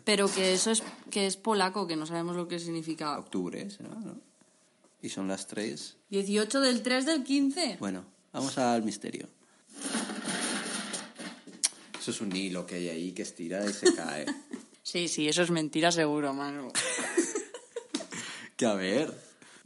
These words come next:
Speaker 2: hay gente que, que dice que estas cosas ocurren, pero que esté grabado en YouTube, es que la culpa es de Internet, que no.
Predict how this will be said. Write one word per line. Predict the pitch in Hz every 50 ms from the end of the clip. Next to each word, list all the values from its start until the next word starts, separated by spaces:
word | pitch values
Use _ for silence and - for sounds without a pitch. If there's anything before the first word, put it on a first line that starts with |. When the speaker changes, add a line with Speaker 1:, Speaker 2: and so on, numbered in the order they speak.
| - -
Speaker 2:
hay | 107 107 104
gente | - - 104 104 104 147 170
que, | - 196 151 120 101
que | 87 - 110 101 95 92 92 90 90 90 87
dice | 87 87 101 92 90 - 92 90 87 87
que | - 92 90 90
estas | 87 - - 92 87 -
cosas | - 95 - 101 90 90
ocurren, | 87 82 - - 95 90 85 87 85 82 80 - - - _ _ _ _ _ _ _ _ _ _
pero | - 95 92 98 107 127 - - - _ _ _ - -
que | 110
esté | 104 - - 98
grabado | 104 104 104 107 107 104 107
en | 104 101
YouTube, | 104 101 101 110 107 123 127 -
es | 98 -
que | - 110
la | 110 110 107 104 104 101
culpa | 101 - 104 104 - 117 113
es | 113 110 110
de | 113
Internet, | 101 85 - - - 90 85 85 - -
que | - -
no. | 92 82